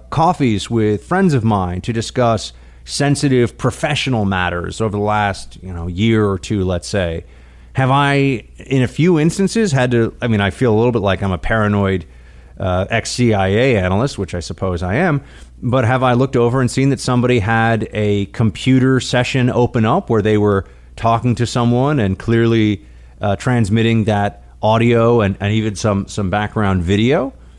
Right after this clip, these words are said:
Yeah. Yeah, this is now happening all the time, and we're getting used to it without really taking on board, I think, how much this is changing the way that we interact with each other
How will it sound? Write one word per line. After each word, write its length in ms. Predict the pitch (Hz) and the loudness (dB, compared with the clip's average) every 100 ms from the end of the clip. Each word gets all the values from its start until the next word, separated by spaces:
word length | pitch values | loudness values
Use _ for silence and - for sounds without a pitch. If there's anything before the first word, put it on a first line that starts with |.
| - - | -20 -6
Yeah. 400 | 90 175 302 247 - - - - - - - | 0 2 0 -4 -10 -20 -20 -20 -20 -10 -2
Yeah, 120 | 220 | 2
this 180 | 190 226 | 2 2
is 100 | 190 | 2
now 160 | 190 | 2
happening 400 | 175 175 165 151 | 2 0 0 0
all 160 | 143 127 | 2 0
the 80 | 127 | -4
time, 480 | - 208 123 90 104 | -4 -2 -2 -4 0
and 140 | 135 | 2
we're 100 | 170 | 2
getting 320 | 156 139 123 | 2 2 2
used 380 | 127 254 170 - | 4 2 2 2
to 140 | 131 104 | 2 2
it 180 | 101 - - - | 0 -6 -16 -4
without 440 | 135 143 156 131 | 0 2 2 2
really 300 | 147 151 143 | 2 4 2
taking 400 | - 147 123 131 | 2 0 2 2
on 200 | 127 127 | 2 2
board, 320 | 113 143 123 110 | 2 4 4 2
I 280 | 151 220 | 2 0
think, 420 | - 135 117 104 - - - | 0 0 0 0 -4 -20 -12
how 200 | - 151 | -2 2
much 240 | 147 131 - | 2 0 0
this 180 | 120 107 | -2 -4
is 120 | - | -8
changing 800 | - 143 156 151 110 98 87 85 - - - - - | -4 0 2 2 2 0 -2 -6 -12 -20 -20 -20 -6
the 100 | 101 | -2
way 300 | 101 117 117 | 2 2 2
that 160 | 104 104 | 2 0
we 160 | 104 | 0
interact 400 | 92 101 160 196 | 2 0 0 -2
with 100 | 101 | -6
each 220 | 90 - 85 | -6 -8 -8
other 280 | 82 - | -8 -12